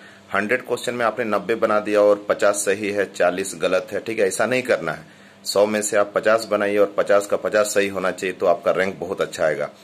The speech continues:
एक number भी यदि आप wrong करते हैं, वन नंब-, एक number भी यदि आपका wrong होता है, तो पॉइंट टू फ़ाइव तो कटेगा ही, लेकिन उसके कारण आपका rank काफी नीचे चला जाएगा। पाँच सौ या हजार के rank में आप नीचे चले जाएंगे एक question, दो question गलत होने से, इसीलिए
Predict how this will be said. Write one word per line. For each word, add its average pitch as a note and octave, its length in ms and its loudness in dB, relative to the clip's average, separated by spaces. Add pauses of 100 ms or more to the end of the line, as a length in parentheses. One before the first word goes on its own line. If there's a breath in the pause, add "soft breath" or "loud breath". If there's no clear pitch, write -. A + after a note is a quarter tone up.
(300 loud breath)
एक A2 220 -2
number G#2+ 320 0
भी G#2+ 240 -4
यदि G#2 240 0
आप G#2 280 2 (720)
wrong G#2 240 2
करते G2+ 320 0
हैं, D#2+ 240 -8 (160)
वन F#2 160 0
नंब-, F#2+ 380 -4
एक G#2+ 160 0
number G#2 300 -2
भी A2+ 160 -6
यदि G2 120 -2
आपका G2+ 240 2
wrong G2 240 0
होता F#2 380 0
है, A2+ 140 0 (380 loud breath)
तो F2 60 2
पॉइंट G2 300 -2
टू A2+ 80 -2
फ़ाइव G#2 200 0
तो A2 120 -2
कटेगा A2 360 2
ही, G#2+ 60 4
लेकिन G#2 220 -2
उसके G#2 260 -6
कारण G#2 220 0
आपका G2+ 240 0
rank G#2 300 0
काफी - 220 -2
नीचे A2 220 -4
चला E2+ 200 2
जाएगा। D2 280 -4 (400 loud breath)
पाँच G2+ 220 0
सौ A#2 120 0
या A#2+ 200 2
हजार A2 280 4
के A2+ 260 -2
rank G2+ 280 0
में G2+ 160 0
आप F#2+ 180 0
नीचे F#2 220 -6
चले F#2 220 0
जाएंगे F2 340 -2
एक G2+ 220 -2
question, F#2+ 300 -6
दो E2+ 120 0
question E2+ 300 -6
गलत D#2+ 280 0
होने D#2 160 -6
से, D2+ 160 -8
इसीलिए G2+ 380 -6